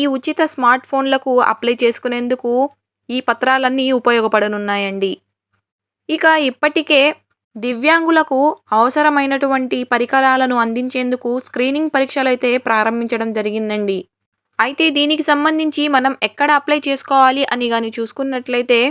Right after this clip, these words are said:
దీనిని కేవలం మన యొక్క నెట్ సెంటర్ల ద్వారా అయితే అప్లై చేసుకోవచ్చండి. కింద డిస్క్రిప్షన్లో నేను లింక్ ఇస్తాను, దాని ద్వారా కూడా మీరు దీనికి అప్లై చేసుకోవచ్చండి.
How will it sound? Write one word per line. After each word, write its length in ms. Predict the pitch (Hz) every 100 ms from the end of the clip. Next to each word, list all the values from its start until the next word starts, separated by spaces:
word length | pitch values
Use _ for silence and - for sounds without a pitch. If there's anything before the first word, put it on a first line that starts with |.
| - _ _ _ _ -
దీనిని 480 | 208 269 311 302 311
కేవలం 480 | 262 247 269 320 320
మన 140 | 277 277
యొక్క 280 | 269 - 247 254 - _ _ _ _
నెట్ 220 | 214 247 -
సెంటర్ల 460 | 294 277 294 294
ద్వారా 320 | 285 294 269 277
అయితే 280 | 262 254 269
అప్లై 300 | 262 - - 226
చేసుకోవచ్చండి. 840 | 226 214 - 220 208 220 214 214
కింద 260 | 208 226 247
డిస్క్రిప్షన్లో 720 | 294 269 - 277 - 277 262 247
నేను 220 | 269 247 226
లింక్ 260 | 214 214
ఇస్తాను, 420 | 233 - 226 233 247 240 254 190
దాని 280 | 196 214 240
ద్వారా 240 | 233 247
కూడా 240 | 240 240 220
మీరు 280 | 214 214 208 254 _ _ _ _ _
దీనికి 340 | 208 226 226 247
అప్లై 280 | 208 - 214
చేసుకోవచ్చండి. 800 | 214 196 - 196 185 190 185